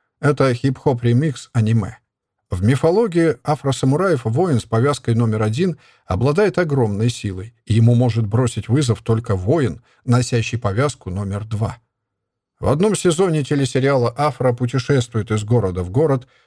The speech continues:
сражаясь с различными врагами, бандитами, похитителями,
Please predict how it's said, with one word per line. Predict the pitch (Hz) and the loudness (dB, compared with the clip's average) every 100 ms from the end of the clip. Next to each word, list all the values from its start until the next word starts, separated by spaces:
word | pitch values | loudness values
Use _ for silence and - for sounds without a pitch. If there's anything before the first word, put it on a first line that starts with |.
| _ | _
сражаясь | - 120 135 151 208 147 | -4 0 2 2 0 0
с | |
различными | 135 123 123 131 - 113 | 0 0 2 0 0 0
врагами, | 104 107 98 139 123 | 0 0 0 0 0
бандитами, | 90 95 95 131 117 98 | 0 -4 -2 -4 -4 -6
похитителями, | 101 151 110 87 123 123 101 95 87 | -6 -4 -2 0 -2 -2 -6 -6 -10